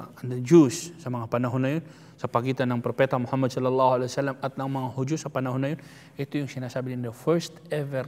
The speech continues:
written constitution in the history of mankind. Ito yung pinakaunang naisulat, narinig ko sa isang historian,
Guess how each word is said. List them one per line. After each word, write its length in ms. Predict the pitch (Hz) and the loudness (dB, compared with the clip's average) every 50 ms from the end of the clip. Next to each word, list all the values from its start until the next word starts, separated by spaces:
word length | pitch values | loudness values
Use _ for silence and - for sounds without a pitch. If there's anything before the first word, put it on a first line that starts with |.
| 147 139 | -6 -8
written 400 | 127 143 139 - 135 127 127 120 - | -8 -8 -6 -6 -6 -6 -6 -8 -8
constitution 760 | - 127 117 - - - 120 113 - - 147 147 - 151 - - | -8 -8 -8 -8 -8 -8 -8 -8 -6 -6 -6 -4 -6 -8 -10 -10
in 160 | 131 123 120 | -10 -8 -8
the 80 | 117 113 | -10 -10
history 440 | - 131 - - - 131 123 127 - 123 | -10 -12 -12 -10 -10 -10 -8 -8 -10 -12
of 40 | - - | -12 -12
mankind. 440 | 123 127 120 113 - 110 107 107 - - - - - - - | -12 -12 -12 -12 -12 -12 -14 -14 -18 -20 -20 -20 -20 -14 -8
Ito 280 | - 147 170 - 165 | -6 -6 -4 -2 -4
yung 240 | 170 170 156 135 147 | -4 -2 -4 -6 -6
pinakaunang 800 | - - 196 196 190 185 175 156 151 131 160 180 175 165 156 156 147 | -4 -2 0 2 2 2 2 2 0 0 0 0 -2 -2 -2 -2 -4
naisulat, 560 | 139 120 135 123 - - 175 156 131 117 - - - - - - - - | -4 -4 -4 -2 0 4 4 4 4 2 -2 -8 -16 -20 -20 -16 -12 -10
narinig 280 | 120 120 123 131 120 | -6 -4 -4 -4 -4
ko 80 | - 120 | -6 -8
sa 80 | 127 | -8
isang 160 | - 123 120 113 | -6 -6 -8 -8
historian, 440 | - 117 - - 131 123 120 107 101 | -8 -8 -6 -4 -2 -2 -2 -4 -6